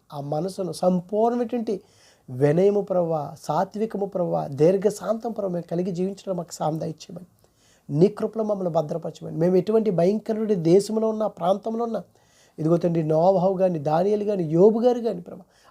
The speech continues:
అటువంటి వారిని నేను రక్షిస్తాను అన్నావు తండ్రి. అటువంటి మనసును, అటువంటి అవకాశాన్ని ప్రభా, భాగ్యాన్ని మేము కూడా దక్కించుకోవటానికి, ఆ శాశ్వత రాజ్యాన్ని ప్రభా, శాశ్వత జీవాన్ని మేము దక్కించుకుంటానికి మాకు సహాయం దయచేయమని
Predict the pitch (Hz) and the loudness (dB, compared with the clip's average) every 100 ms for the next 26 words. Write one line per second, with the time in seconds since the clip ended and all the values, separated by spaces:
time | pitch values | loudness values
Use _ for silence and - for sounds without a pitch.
0 | 135 - 170 165 156 160 165 147 143 - | -16 -6 -6 -4 -2 -2 -2 -2 -6 -8
1 | 180 196 175 160 165 151 156 - _ _ | -6 -4 -2 -4 -8 -10 -12 -18 _ _
2 | - 170 - 226 220 226 208 190 _ - | -8 -6 2 4 4 -2 -6 -8 _ -6
3 | 143 151 202 202 240 233 - - 147 185 | 2 4 2 -2 -4 -4 -6 -10 -6 -4
4 | 180 185 180 - _ _ - 156 202 240 | -4 -4 -6 -8 _ _ 0 2 4 2
5 | 240 247 240 233 196 143 147 165 190 233 | 0 0 -6 -4 -4 -2 2 2 2 0
6 | 233 175 156 151 160 170 147 139 175 - | -2 -2 -4 -4 -4 -6 -8 -10 -16 -16
7 | 175 165 151 - _ _ - 139 143 - | -10 -8 -10 -14 _ _ -14 -6 -6 -2
8 | 160 180 202 190 156 165 160 202 208 214 | 0 0 -2 -2 0 0 0 0 -2 -4
9 | 175 156 - 175 190 202 190 139 156 190 | -6 -8 -4 -4 -4 -6 -6 -4 0 2
10 | 226 233 160 - _ _ _ 151 143 143 | 0 -2 -8 -12 _ _ _ -4 -2 -2
11 | 147 202 196 - 180 175 165 147 - - | -4 -6 -12 -8 -4 -2 -4 -6 -8 -6
12 | 143 165 170 175 - 160 151 | -4 -2 -4 -8 -12 -16 -18